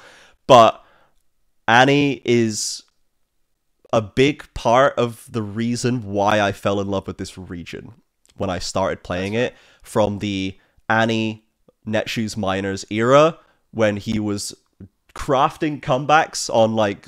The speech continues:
Speaker 1: Z-, Vex and Vigar that were, had no
Speaker 2: Yeah.
Speaker 1: business existing in reality. Uh, and that was
Speaker 2: <laughs>
Speaker 1: just, it was quintessential C B L content, and Annie was the center of that, and the miners were very much the center of that. So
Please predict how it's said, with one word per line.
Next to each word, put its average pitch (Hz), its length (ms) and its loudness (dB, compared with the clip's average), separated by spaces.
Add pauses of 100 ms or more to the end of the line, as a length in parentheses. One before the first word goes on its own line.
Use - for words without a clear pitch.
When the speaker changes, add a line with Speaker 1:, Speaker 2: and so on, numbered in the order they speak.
(100)
Speaker 1:
Z-, - 420 -14
Vex 117 320 -4
and 113 160 -4
Vigar 120 640 2 (280)
that - 160 0
were, 104 100 -6
had 107 200 -2
no 120 180 2
Speaker 2:
Yeah. 110 100 -2
Speaker 1:
business 104 340 -4
existing 90 460 -10
in 85 80 -12
reality. 73 460 -10 (220)
Uh, 101 400 2
and 110 160 2
that 113 180 4
was 226 160 -2
Speaker 2:
<laughs> 180 60 -4
Speaker 1:
just, 92 140 -6
it 120 100 -2
was 123 180 -6 (400)
quintessential 135 640 -2
C 110 180 -4
B 107 80 -4
L 104 140 0
content, 104 420 -4 (220)
and 101 120 -4
Annie 101 280 -2
was 98 160 -10
the 104 80 -8
center 107 400 -4
of 120 80 -6
that, 127 240 2
and 101 120 -6
the 101 40 -8
miners 92 400 -6
were 95 80 -10
very 87 180 -6
much 80 200 -10
the 92 40 -12
center 80 300 -12
of - 80 -16
that. 71 200 -6
So 85 200 -6